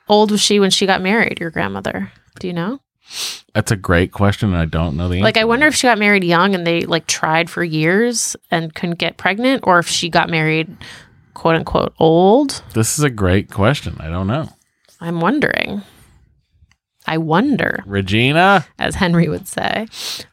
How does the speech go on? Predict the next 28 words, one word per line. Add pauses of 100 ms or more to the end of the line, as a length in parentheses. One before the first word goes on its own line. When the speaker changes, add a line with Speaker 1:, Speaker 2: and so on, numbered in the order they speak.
Speaker 1:
Um, (1160)
so, (300)
huh, (160)
this
is
interesting.
Yeah,
but
I
guess
when
my
great-grandmother
had
my
uncle,
it
was,
like, (1900)
shocking. (300)
<laughs>
Speaker 2:
Yeah? (260)
Speaker 1:
Yeah. (100)
Speaker 2:
I
feel
like
Irish (140)
households.